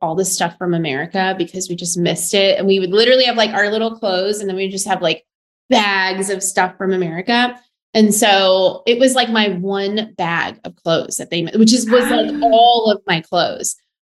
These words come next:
Speaker 1: But I
Speaker 2: Oh,
Speaker 1: did
Speaker 2: wow.
Speaker 1: get it back. I mean, it was, like, two days later. So it wasn't, like, the biggest deal, but, um, that's, I mean,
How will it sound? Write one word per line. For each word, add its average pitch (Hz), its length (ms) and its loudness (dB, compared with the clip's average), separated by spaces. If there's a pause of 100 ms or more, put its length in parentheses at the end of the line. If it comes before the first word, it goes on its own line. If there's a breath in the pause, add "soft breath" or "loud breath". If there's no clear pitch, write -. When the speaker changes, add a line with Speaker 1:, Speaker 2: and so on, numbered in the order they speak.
(160)
Speaker 1:
But 240 220 2
I 254 140 0
Speaker 2:
Oh, - 20 -4
Speaker 1:
did 311 140 0
Speaker 2:
wow. - 80 -4
Speaker 1:
get 196 160 -2
it 175 260 -6
back. 185 140 -14
I 196 60 2
mean, 196 160 2
it 175 40 0
was, 196 120 -2
like, 196 140 0
two 247 220 2
days 190 260 2
later. 165 380 -2
So - 180 -2
it - 80 -4
wasn't, 285 240 2
like, 196 180 -2
the 175 80 -2
biggest 247 520 0
deal, 156 380 0
but, 170 280 -2 (420)
um, 165 500 -2 (300)
that's, 196 340 -4 (200)
I 214 60 2
mean, 196 260 2